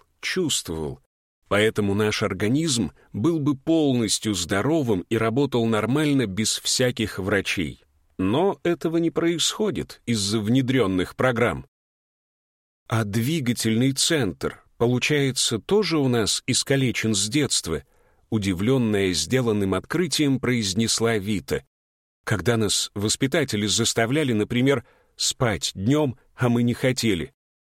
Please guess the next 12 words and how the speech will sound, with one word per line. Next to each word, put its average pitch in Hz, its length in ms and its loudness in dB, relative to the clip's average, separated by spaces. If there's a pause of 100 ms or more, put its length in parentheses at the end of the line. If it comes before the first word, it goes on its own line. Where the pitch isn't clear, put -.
(640)
«Да, 107 500 -2
я 170 220 0
помню, 170 400 2
как 135 200 -2
все - 220 0
не 135 120 4
любили 147 380 0
этот 117 320 -2
тихий 131 380 -2
час - 380 0
в - 80 -4
садике», 92 540 -2